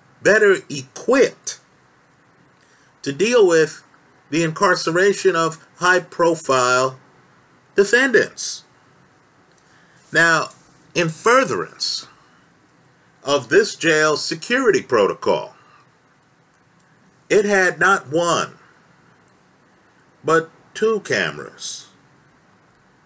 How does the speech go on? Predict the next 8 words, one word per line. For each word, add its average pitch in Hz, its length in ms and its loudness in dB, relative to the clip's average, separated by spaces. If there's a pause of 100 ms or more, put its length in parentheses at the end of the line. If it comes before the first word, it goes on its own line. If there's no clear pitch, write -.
(760)
that 139 200 0
were 147 140 0
supposed 170 540 -2
to 131 80 -6
catch - 840 -4
what 131 280 -4
was 127 220 -4
happening 131 540 -4